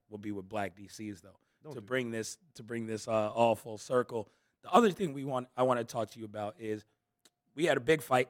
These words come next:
Speaker 1: It's our boxing show today. That water is delicious. <laughs> So Drake just
Speaker 2: Hey, man.
Speaker 1: took a drink of this Wynn water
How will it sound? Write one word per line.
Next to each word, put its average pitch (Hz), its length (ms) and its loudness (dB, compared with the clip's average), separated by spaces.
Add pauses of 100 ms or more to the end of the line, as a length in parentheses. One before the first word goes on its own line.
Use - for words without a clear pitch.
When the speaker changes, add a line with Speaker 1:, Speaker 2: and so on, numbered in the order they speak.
Speaker 1:
It's - 80 -8
our 120 80 6
boxing 127 380 4
show 113 220 2
today. 107 420 0 (600)
That 131 180 6
water 135 220 8
is 113 120 -2
delicious. - 760 -4
<laughs> - 40 -10 (460)
So - 340 2
Drake 165 320 4
just 165 100 4
Speaker 2:
Hey, 147 80 4
man. 110 100 -6
Speaker 1:
took 147 200 -8
a 147 80 -6
drink 143 360 2
of 135 100 -10
this 135 320 -6
Wynn 139 400 2
water 143 440 4